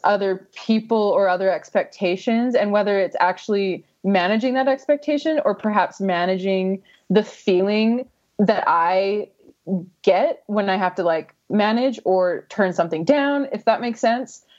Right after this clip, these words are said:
So, yeah, I, I'm just very, I just have to be so transparent, and you just have to not feel guilty and set boundaries and expectations very clearly. And so, yeah, you know, as I've gone along, I come up with my own little, like,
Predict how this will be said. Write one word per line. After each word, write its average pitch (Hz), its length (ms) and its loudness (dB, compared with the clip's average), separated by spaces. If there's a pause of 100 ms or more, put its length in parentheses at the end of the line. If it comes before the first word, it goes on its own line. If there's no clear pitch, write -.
So, 233 480 0 (400)
yeah, 247 360 2 (440)
I, 254 460 0 (460)
I'm 233 280 0
just 240 200 -6
very, 202 720 -2
I 185 200 0
just 233 160 -4
have 294 80 0
to 330 80 0
be 302 120 0
so 180 300 0
transparent, 185 840 -2 (160)
and 196 380 0 (260)
you 208 120 2
just 196 180 -2
have 196 180 0
to 190 120 2
not 185 480 -2
feel 247 200 2 (100)
guilty 262 580 0 (320)
and 208 140 2
set 208 220 0
boundaries 185 420 0
and 175 100 -2
expectations 170 680 -2
very 147 180 2
clearly. 156 520 -2 (380)
And 185 500 0 (220)
so, - 100 2
yeah, 240 400 0
you 240 140 -2
know, 202 180 -2
as 202 200 0
I've 208 160 -2
gone 196 160 0
along, 180 440 0
I 214 100 0
come 196 200 -4
up 185 160 -2
with 190 140 -4
my 185 180 0
own 180 140 0
little, 180 240 0
like, 151 280 -2